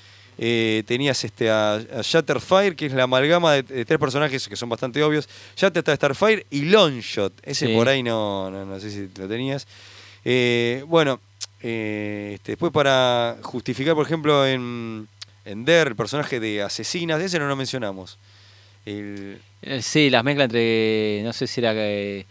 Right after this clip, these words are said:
Speaker 2: Black Canary, Catwoman con Electro, una
Speaker 1: Sí,
Speaker 2: cosa así.
Speaker 1: sí,
Speaker 2: Sí,
Speaker 1: señor,
Speaker 2: sí, sí.
Speaker 1: sí, señor, sí, señor. Eh,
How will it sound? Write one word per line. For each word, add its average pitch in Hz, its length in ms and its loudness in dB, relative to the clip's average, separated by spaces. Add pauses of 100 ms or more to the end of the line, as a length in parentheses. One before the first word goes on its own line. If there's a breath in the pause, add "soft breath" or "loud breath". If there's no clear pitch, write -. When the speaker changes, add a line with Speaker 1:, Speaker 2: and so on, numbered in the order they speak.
(440 loud breath)
Speaker 2:
Black 113 260 0
Canary, 143 500 4
Catwoman 131 400 4
con 117 120 4
Electro, 131 440 4
una 117 100 0
Speaker 1:
Sí, 113 60 2
Speaker 2:
cosa 113 120 6
así. 110 80 2
Speaker 1:
sí, 143 160 6
Speaker 2:
Sí, 107 60 0
Speaker 1:
señor, 117 460 2
Speaker 2:
sí, 92 60 -4
sí. - 80 -4
Speaker 1:
sí, 110 60 -6
señor, 120 560 0
sí, 110 120 -8
señor. 117 360 -4 (640 loud breath)
Eh, 120 580 2